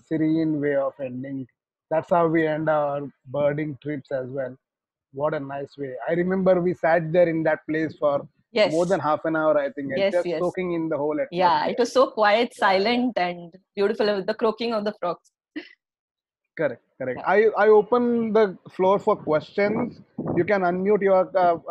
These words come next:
Speaker 1: uh, audios and ask questions, ask or talk, discuss anything. Or if you cannot, then please, uh, type, uh,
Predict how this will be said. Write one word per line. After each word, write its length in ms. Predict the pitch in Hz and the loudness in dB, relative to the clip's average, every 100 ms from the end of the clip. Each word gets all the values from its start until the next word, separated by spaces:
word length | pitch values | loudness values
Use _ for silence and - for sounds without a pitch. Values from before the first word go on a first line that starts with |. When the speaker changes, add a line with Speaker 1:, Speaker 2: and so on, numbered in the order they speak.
| 160 | 2
Speaker 1:
uh, 260 | 156 151 | 2 2
audios 460 | 156 160 185 196 185 | 2 0 0 0 0
and 140 | 165 160 | -4 -4
ask 260 | 147 - | -8 -8
questions, 560 | - - - 185 185 180 - | -8 -8 -6 -6 -6 -10 -8
ask 140 | 151 135 - | -8 -6 -4
or 120 | 147 151 | -4 -4
talk, 180 | 147 - - | -6 -8 -18
discuss 300 | 143 - - 147 | -18 -14 -12 -10
anything. 420 | 151 147 175 185 _ _ _ _ _ _ - | -12 -8 -10 -10 _ _ _ _ _ _ -2
Or 240 | 160 185 | 0 2
if 120 | 170 | -2
you 80 | 175 | -6
cannot, 440 | - 165 185 202 151 | -6 -2 -2 -2 -4
then 220 | 170 160 - | -4 -4 -6
please, 320 | 175 180 170 | -6 -6 -4
uh, 260 | 170 156 147 | -2 -2 -4
type, 260 | 147 160 190 - _ | -4 -4 -4 -8 _
uh, 360 | 160 156 151 147 | 0 2 2 2